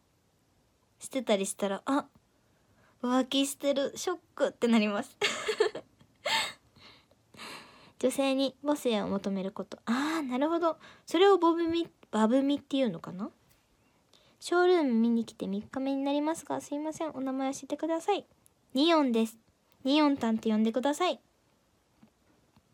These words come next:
そうですよね。見に来てくれてるのに。ん？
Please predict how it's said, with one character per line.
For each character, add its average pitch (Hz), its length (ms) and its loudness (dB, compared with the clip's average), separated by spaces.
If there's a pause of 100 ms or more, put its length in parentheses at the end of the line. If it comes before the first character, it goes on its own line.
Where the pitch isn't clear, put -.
(1300)
そ 330 180 -8
う 294 60 -2
で 226 100 -4
す 220 120 -10
よ 208 60 -2
ね。 196 180 -4
見 208 140 0
に 254 120 -2
来 - 60 -16
て 214 100 -8
く 202 140 -8
れ 190 80 -4
て 190 140 -8
る 190 100 -6
の 180 120 -8
に。 175 100 -10
ん？ - 40 -18